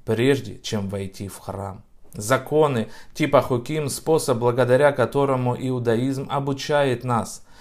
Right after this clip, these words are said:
эмоциональному интеллекту, прежде всего обуславливающий ассоциацию святости с жизнью и осквернения со смертью.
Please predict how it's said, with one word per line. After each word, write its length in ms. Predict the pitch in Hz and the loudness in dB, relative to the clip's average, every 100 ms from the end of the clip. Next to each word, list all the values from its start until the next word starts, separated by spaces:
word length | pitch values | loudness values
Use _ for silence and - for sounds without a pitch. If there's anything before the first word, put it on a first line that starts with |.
| - - | -14 -4
эмоциональному 1000 | 151 135 - 131 127 127 131 127 123 123 | 2 2 6 6 6 4 4 2 -2 -2
интеллекту, 880 | 131 120 127 123 131 120 - - - | -6 -2 -2 0 -2 -4 -12 -18 -10
прежде 460 | - 131 135 117 113 | -2 2 2 0 -4
всего 600 | - 113 107 131 135 - - - | -2 -2 0 2 2 0 -14 0
обуславливающий 1300 | - 131 120 110 117 117 131 127 110 98 90 - 92 - | 6 6 6 0 4 6 6 4 0 0 -8 -10 -12 -8
ассоциацию 1040 | 107 107 117 107 - 98 104 123 123 95 92 | -6 -2 0 0 0 2 4 2 0 -8 -8
святости 840 | - - 107 117 123 101 - 113 | -8 -4 0 2 2 -4 -8 -8
с 40 | 101 | -6
жизнью 720 | 101 104 113 123 107 98 - - | -6 -4 -2 -2 -4 -8 -10 -8
и 220 | 120 113 | -6 -4
осквернения 1000 | 110 107 - 104 101 104 113 117 98 87 - - | -4 -6 -4 -4 -4 -2 -2 -2 -6 -8 -18 -20
со 220 | - - | -10 -8
смертью. 680 | 95 - 98 95 92 - | -8 -8 -10 -10 -12 -18